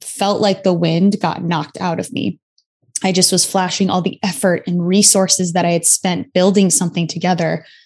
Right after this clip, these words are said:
It felt like a betrayal and what I imagined a divorce would feel like. I felt angry, insecure, frustrated, and deep down, I believed I couldn't make anything worth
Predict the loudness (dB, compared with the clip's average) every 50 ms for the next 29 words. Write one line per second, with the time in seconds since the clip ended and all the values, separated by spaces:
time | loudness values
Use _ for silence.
0 | _ _ _ _ _ _ _ _ -6 -6 -2 -2 0 0 2 2 2 2 0 -2
1 | -2 -2 -2 -2 0 0 0 0 0 -2 -2 -4 -6 -8 -6 -2 0 2 2 2
2 | 2 2 2 0 0 2 2 2 2 2 2 2 4 4 4 2 2 -2 -2 -2
3 | -2 -4 -2 -2 -2 -4 -4 -10 -8 -8 -8 -6 -4 -4 -4 -6 -10 _ _ _
4 | _ _ _ _ _ _ -8 -8 -4 -4 -4 -4 -4 -6 -2 2 4 6 6 4
5 | 4 0 -2 -2 -4 -6 -8 -6 -4 -2 0 0 -2 -2 -4 -4 0 2 4 4
6 | 4 4 2 0 -2 -4 -6 -8 _ _ _ -14 -4 -2 -2 0 0 -2 0 0
7 | 0 0 0 0 0 -2 -2 -2 -4 -4 -2 -2 -4 -4 -2 -2 -2 0 2 2
8 | 2 2 2 2 2 2 2 2 2 0 0 2 2 2 0 0 -4 -12 -16 _
9 | _ _ _ _ _ _ -4 -4 -4 -4 -2 0 2 4 4 6 4 2 0 -2
10 | -2 -2 0 0 0 -2 -2 -4 -4 -2 -2 -2 0 0 0 0 0 -2 -4 -8
11 | -14 -16